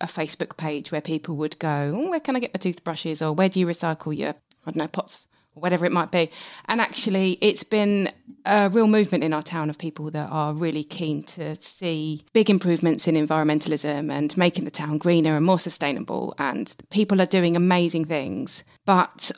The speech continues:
often, Kaylee and I kind of talk about some of the blockers and some of the things that people find quite challenging in terms of being able to be more sustainable in their lives. And one of the things that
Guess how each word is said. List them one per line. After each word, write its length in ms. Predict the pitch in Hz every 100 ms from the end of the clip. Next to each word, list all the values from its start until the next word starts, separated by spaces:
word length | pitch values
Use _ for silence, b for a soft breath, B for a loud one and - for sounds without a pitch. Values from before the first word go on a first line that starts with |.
| _
often, 520 | 247 220 - 180 170 165
Kaylee 280 | 190 175
and 100 | 165
I 80 | 156
kind 260 | 160 185 165
of 140 | 151
talk 260 | - 202 -
about 600 | - 151 147 - - 175
some 220 | - 208
of 20 |
the 80 | 185
blockers 380 | - 180 208 190
and 100 | 185
some 140 | 202
of 40 | 185
the 60 | 185
things 220 | 208 180
that 100 | -
people 380 | 190 190 175 160
find 400 | - 180 175 -
quite 160 | 170
challenging 460 | - 233 165 147 143
in 80 | 143
terms 260 | 180 165
of 100 | 156
being 200 | 143 143
able 220 | 135 151 147
to 120 | -
be 120 | 160
more 180 | 151 131
sustainable 480 | - - 147 143 139
in 100 | 143
their 100 | 143
lives. 240 | 143 143
And 100 | 180
one 160 | 233 254
of 60 |
the 80 | 226
things 340 | 220 208 180 -
that 220 | 185